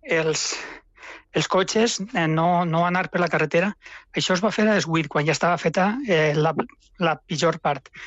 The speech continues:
Si Emergències haguera funcionat millor i a les dos hagueren prohibit, a les dos de la vesprada, o, o ja tot el dia, des de les vuit del matí, hagueren prohibit la circulació, és a dir, que s'hagueren aturat les, eh, les empreses i tot això,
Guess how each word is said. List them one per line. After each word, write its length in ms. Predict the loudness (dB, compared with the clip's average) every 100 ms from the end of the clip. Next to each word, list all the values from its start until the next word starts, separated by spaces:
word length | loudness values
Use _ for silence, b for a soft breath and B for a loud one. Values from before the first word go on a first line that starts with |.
| B B B B
Si 300 | -6 0 2
Emergències 560 | 4 2 2 0 0 0
haguera 220 | 2 2
funcionat 400 | 0 2 2 2
millor 380 | 2 2 2 0 -4 B -6
i 160 | 0
a 80 | 2
les 300 | 2 2 0 -4
dos 360 | 0 2 0 -4
hagueren 380 | -2 0 2 0
prohibit, 460 | 0 0 0 -2 -6
a 80 | -8
les 100 | 0
dos 120 | 2
de 80 | 2
la 80 | 0
vesprada, 400 | 0 -2 -2 -6 b b b -4
o, 120 | 0
o 160 | 2 2
ja 160 | 2 0
tot 200 | 0 0
el 100 | 0
dia, 260 | 0 -4 -6
des 200 | 0 2
de 60 | 4
les 160 | 2 0 -6
vuit 160 | 0 2
del 120 | 2
matí, 260 | 0 -2 -2
hagueren 260 | 0 2 2
prohibit 400 | 0 0 0 0
la 80 | -2
circulació, 560 | -2 -2 -2 0 -2 -2 B B B
és 80 | 0
a 80 | 2
dir, 100 | 2
que 120 | 0
s'hagueren 320 | 0 2 2
aturat 440 | 0 0 0 0 -4 _ _ _ _ _ -4
les, 460 | 0 2 2 0 0
eh, 420 | 2 4 4 2
les 200 | 2 2
empreses 840 | 0 0 2 4 4 4 2 0 -4
i 40 | -2
tot 160 | 0
això, 260 | 0 0